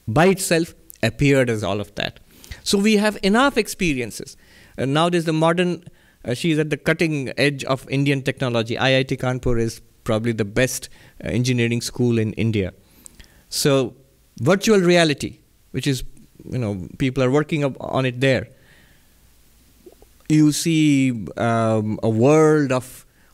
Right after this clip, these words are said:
objects and an environment, maybe other people also there in that virtual reality. And you can also enter.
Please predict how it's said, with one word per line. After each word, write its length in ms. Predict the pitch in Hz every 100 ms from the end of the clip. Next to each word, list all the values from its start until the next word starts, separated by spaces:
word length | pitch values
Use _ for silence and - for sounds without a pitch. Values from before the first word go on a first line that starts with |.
| _
objects 1120 | 143 - 131 131 - - - - - - - - _
and 320 | - 90 120
an 140 | 120 123
environment, 800 | 147 156 175 170 135 101 90 - - -
maybe 280 | 120 143 139
other 180 | 143
people 340 | 143 180 185 180
also 280 | 147 - 117
there 120 | 110
in 60 | 113
that 120 | 117
virtual 320 | 117 - 113
reality. 400 | 107 101 98 98
And 100 | 117
you 100 | 143
can 160 | 190 196
also 240 | 175 175
enter. 300 | 151 151 113